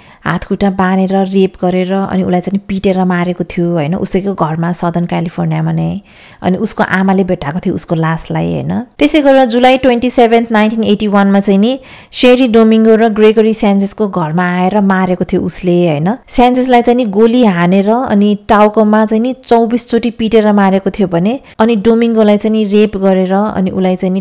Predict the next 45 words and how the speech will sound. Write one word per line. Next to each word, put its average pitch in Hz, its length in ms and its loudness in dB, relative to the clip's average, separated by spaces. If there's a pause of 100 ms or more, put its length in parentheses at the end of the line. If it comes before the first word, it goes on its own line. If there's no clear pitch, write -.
टाउकोमा 180 400 0
चाहिँ 196 200 -4
नि 180 120 -6
दस 196 260 -2
चोटि 185 260 -2
हानेर 160 480 -2
त्यसरी 180 360 -8
पिटेर 175 320 -4
मारेको 160 380 -4
थियो 151 200 -8
के। 160 140 -6 (220)
अनि 277 160 0
यो 262 240 2
घटना 214 320 0
घटेको 202 360 0
पाँच 269 420 0
वर्षसम्म 247 560 0
चाहिँ 240 180 0
नि 269 200 -6 (100)
केही 277 120 2
पनि 277 180 -2
क्राइम 240 400 0
हुँदैन 175 320 0
के 226 140 -4
त्यहाँ 202 280 2
सदर्न 202 340 -2
क्यालिफोर्नियामा, 180 720 -2
होइन? 156 220 -4 (460)
जस 220 180 -2
जुलाई 247 420 2
नाइन्टिन 240 440 0
एट्टी 220 280 0
वानदेखि 220 480 0
मे 226 320 2
नाइन्टिन 220 400 0
एट्टी 214 260 -2
सिक्ससम्म 202 420 -2
चाहिँ 208 140 -2
नि 226 60 -2
केही 226 180 0
पनि 233 180 -4
क्राइम 208 300 0
भएको 170 240 0
थिएन, 180 260 -2
होइन? 175 280 -4